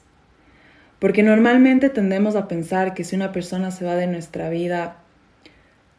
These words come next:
nuestra vida no va a volver a ser igual. Tendemos a pensar que nuestra vida era tan perfecta, entre comillas, con esa persona,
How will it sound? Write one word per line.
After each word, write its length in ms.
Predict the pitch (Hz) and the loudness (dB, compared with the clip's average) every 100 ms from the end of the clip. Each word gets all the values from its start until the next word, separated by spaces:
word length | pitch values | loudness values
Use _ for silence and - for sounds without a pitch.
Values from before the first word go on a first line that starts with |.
| _ _ | _ _
nuestra 420 | 185 185 185 185 | -4 -2 0 2
vida 300 | 185 208 214 | 4 4 4
no 180 | 208 196 | 2 2
va 140 | 196 196 | 2 4
a 20 | |
volver 200 | 185 190 | 4 2
a 80 | 180 | -2
ser 160 | 185 | -6
igual. 560 | 180 175 190 170 - - - - - - _ | -4 -2 -2 -2 -4 -12 -20 -20 -20 -20 _
Tendemos 380 | 175 175 196 202 | -4 0 0 0
a 100 | 190 | -2
pensar 340 | 170 165 175 | -4 -4 -4
que 80 | 190 | -4
nuestra 340 | 185 180 175 | -6 -6 -6
vida 200 | 165 175 | -4 -4
era 220 | 170 170 170 | -4 -6 -4
tan 240 | 196 208 | -2 0
perfecta, 500 | 208 185 202 202 202 | -2 -2 -2 -2 -4
entre 260 | 175 165 160 | -6 -6 -6
comillas, 460 | 170 175 180 170 | -6 -4 -4 -6
con 180 | - 175 | -10 -10
esa 280 | 170 170 165 | -8 -10 -10
persona, 720 | 160 160 - 240 220 156 151 | -12 -8 -4 -2 0 -2 -4